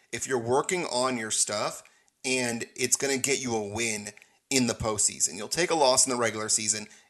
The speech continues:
if it's to get better, so you're better in the postseason. Wouldn't this have been a chance to make sure you get everybody else involved and get open shots so that you know that if, for example, in the playoffs,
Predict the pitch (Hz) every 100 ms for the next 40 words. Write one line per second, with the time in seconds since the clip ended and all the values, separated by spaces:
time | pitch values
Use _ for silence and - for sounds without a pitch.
0 | - 127 131 - 117 - 127 - 113 -
1 | 151 127 101 - - _ - 120 117 -
2 | 123 120 107 107 - 120 110 - 98 90
3 | 64 - _ - 143 247 - 135 160 -
4 | 147 151 139 - - 120 139 160 - -
5 | - _ - 147 123 131 156 - 143 147
6 | 143 127 - 131 160 143 139 123 123 135
7 | 139 127 110 113 120 143 - 113 110 135
8 | 135 131 131 123 110 - 117 117 151 -
9 | - - - - 143 139 135 127 123 127
10 | 151 180 - - 127 127 - 143 143 117
11 | - 123 147 160 135 113 - 113 123 151
12 | 175 -